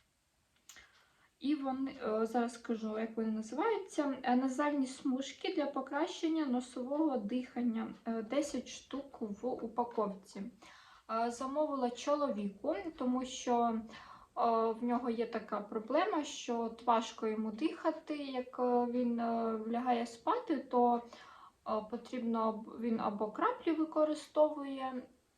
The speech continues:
е, або, ну, просто, е, от, ну, важко йому, він інколи навіть, е, трішки храпить, е,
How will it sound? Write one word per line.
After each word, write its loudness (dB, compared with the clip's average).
е, -6
або, -4
ну, -6
просто, 2
е, -10
от, -4
ну, -4
важко 4
йому, 2
він -2
інколи 2
навіть, -2
е, 2
трішки -8
храпить, -2
е, 0